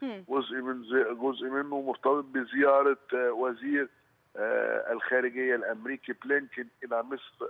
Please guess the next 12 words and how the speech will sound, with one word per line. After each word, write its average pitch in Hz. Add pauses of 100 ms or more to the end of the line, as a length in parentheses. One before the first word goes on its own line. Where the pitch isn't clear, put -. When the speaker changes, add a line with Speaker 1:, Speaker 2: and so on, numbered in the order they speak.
(140)
Speaker 2:
في 107
هذا 120
السياق. 120 (420)
حتى -
كما 139
أشرت 147
حضرتك 113 (460)
إن 135
الزيارة 175
اللي 123
كان 208
الرئيس 131